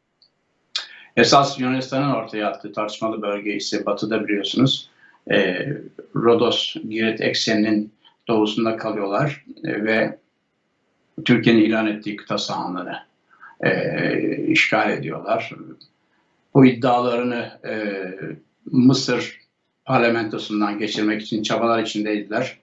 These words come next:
E, sanıyorum, e, dün sabah itibariyle Mısır parlamentosunun ilgili komisyonundan onaylandığına dair haber var.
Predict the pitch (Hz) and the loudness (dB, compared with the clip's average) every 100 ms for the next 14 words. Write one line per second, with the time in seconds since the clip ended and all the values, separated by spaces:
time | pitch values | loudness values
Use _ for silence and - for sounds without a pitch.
0 | _ - _ - 117 104 139 135 127 120 | _ -20 _ -4 -2 2 4 4 4 0
1 | 107 - - 117 113 110 120 127 - - | -4 -12 -12 -8 -8 -4 2 2 2 -6
2 | _ _ - 101 101 107 104 113 113 120 | _ _ -14 -10 -4 -4 -4 2 4 2
3 | 123 107 - _ _ _ _ 135 127 135 | -2 -6 -10 _ _ _ _ -6 -2 -2
4 | 131 135 127 127 113 120 - 131 131 - | 2 2 4 2 0 -4 -2 0 0 -4
5 | _ _ - _ - 143 127 147 143 151 | _ _ -20 _ -6 -2 4 4 4 2
6 | 127 117 123 117 120 127 123 117 117 113 | 0 0 -4 -4 -2 0 0 -2 -2 -4
7 | 110 123 113 135 - - 92 90 143 156 | -4 -4 -2 -2 -4 -10 -10 -8 -4 -4